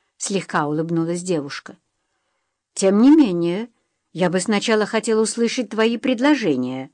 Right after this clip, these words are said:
хмыкнул де Леон. "Быть может, ты не заметила, но я не люблю принуждать людей без лишней необходимости". Эвелина сдержала слова,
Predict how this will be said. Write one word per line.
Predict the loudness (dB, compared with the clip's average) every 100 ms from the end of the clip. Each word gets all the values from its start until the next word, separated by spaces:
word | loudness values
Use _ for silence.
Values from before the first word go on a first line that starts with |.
| _ _ _
хмыкнул | -4 0 0 0 -2 -2
де | 0
Леон. | 0 0 0 -2 -6 _ _ _ _ _ -4
"Быть | -2 2
может, | 4 4 2 -2
ты | 0 2
не | 2 2
заметила, | 2 4 4 2 -4 -4 -8 _ _ _ _ _ _ _ -4
но | 0
я | 2 4
не | 4
люблю | 4 4 4
принуждать | 4 0 -2 0 0 0
людей | -2 -4 0 0 0 -6 _ _ -4
без | 0 2
лишней | 2 -2 -2 -2
необходимости". | 0 0 0 -2 0 0 0 -4 -12 -16 _ _ _ _ _ _ _ _ _ _ _ _ -6
Эвелина | -2 0 0 -2 -4
сдержала | -4 -4 -4 -2 -2 -2
слова, | -8 -8 -6 -4 -6